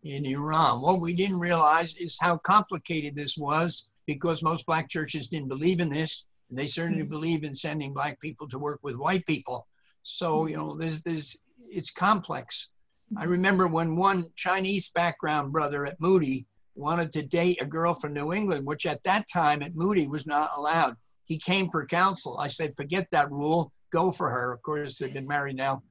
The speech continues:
Speaker 1: for fifty years. And, um, I, I'm, I'm more aware of our failure. We should have set up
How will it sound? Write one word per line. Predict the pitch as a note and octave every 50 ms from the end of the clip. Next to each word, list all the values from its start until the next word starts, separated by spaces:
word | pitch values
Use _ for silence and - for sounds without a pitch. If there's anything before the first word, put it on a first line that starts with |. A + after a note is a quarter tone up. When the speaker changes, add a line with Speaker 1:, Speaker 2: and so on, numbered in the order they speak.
| _ _ _ _
Speaker 1:
for | - D3+ B2
fifty | - - F3 C#3+ C3+ - C#3+
years. | C3+ C3+ C#3+ D3+ C#3+ B2+ A2+ G#2+ G2+ - - - - - E4 - - - _ _ _ _ _ -
And, | C3 C#3 C#3+ C#3+ D3 C#3+ C#3+ C#3+ -
um, | E3 D3+ D3 D3 D3 C#3+ C#3+ - -
I, | E3+ E3+ F3 F3 F3 -
I'm, | E3+ E3+ D#3+ D#3+ D#3+ - -
I'm | D#3 D#3+ D#3
more | D#3+ F#3 G#3+ A3+ G#3+ F#3+
aware | F#3 F#3+ G3+ G3+ G3 F3
of | D#3
our | D#3 D3+ D3+ - -
failure. | F#3 F#3 F#3 F#3 F3 D#3+ D3+ D3
We | D3 E3
should | D#3 - - - G3+ F#3+
have | F#3+ D#3+
set | - - F#3 F3 E3+
up | E3+ D#3+ -